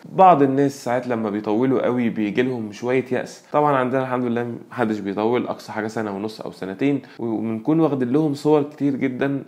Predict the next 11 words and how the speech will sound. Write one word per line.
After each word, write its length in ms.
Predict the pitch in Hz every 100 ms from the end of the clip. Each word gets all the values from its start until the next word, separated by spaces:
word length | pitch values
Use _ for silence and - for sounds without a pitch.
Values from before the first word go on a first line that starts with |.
| -
قبل، 320 | 127 131 101
علشان 580 | 104 104 101 120 127 117 - -
لما 640 | 127 160 170 139 127 117
يوصلوا 380 | 117 113 139 139
في 80 | 104
المرحله 460 | 101 104 - 127
دي 140 | 117 127
نوريهم 400 | 110 107 151 131
صور 280 | - 135 117
بتاعتهم 540 | 101 110 120 131 110
بيفور، 360 | 110 117 127